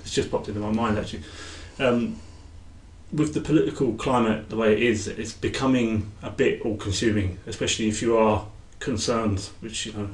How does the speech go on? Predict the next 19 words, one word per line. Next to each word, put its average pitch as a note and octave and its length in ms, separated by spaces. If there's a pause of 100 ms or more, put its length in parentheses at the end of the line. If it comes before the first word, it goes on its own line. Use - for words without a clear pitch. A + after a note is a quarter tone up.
(140)
uh, - 120 (180)
thankfully A2 480
a A2 60
lot G2 140
more A2 120
people A2+ 240
are A2+ 100
becoming A2 300
concerned. G#2+ 420
Do - 360
you A2 80
think B2+ 120
there's B2 120
gonna C#3+ 120
be C3 120
more C3+ 320 (340)
n-, - 320
need B2+ 340
for G#2+ 720